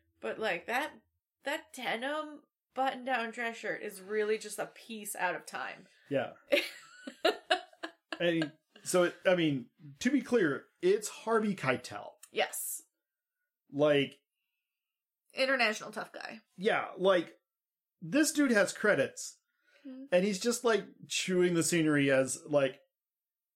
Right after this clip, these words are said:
Speaker 2: F B I guy, like, "Well,
Speaker 1: Mm-hmm.
Speaker 2: what are we gonna do now? You know, they're one step ahead of us. We gotta catch up."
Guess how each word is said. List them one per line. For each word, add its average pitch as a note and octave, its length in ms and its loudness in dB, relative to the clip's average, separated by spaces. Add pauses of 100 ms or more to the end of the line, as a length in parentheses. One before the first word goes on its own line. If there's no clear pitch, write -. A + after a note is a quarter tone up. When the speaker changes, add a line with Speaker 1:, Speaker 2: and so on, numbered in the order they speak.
(420)
Speaker 2:
F D#3 220 2
B D3+ 120 4
I C3+ 160 4
guy, B2 480 0
like, B2 300 0 (400)
"Well, B2 140 -6
Speaker 1:
Mm-hmm. A#2+ 100 -4
Speaker 2:
what C3+ 100 2
are C3+ 60 -2
we C#3 60 0
gonna D3 180 4
do E3 160 6
now? C#3+ 360 2 (120)
You C3 140 -6
know, B2 220 0
they're C#3+ 180 2
one E3+ 160 6
step D3+ 240 2
ahead D3+ 200 6
of B2+ 80 -4
us. A#2 200 -4
We C3+ 100 -2
gotta C#3 200 4
catch C#3 280 -2
up." B2+ 180 -2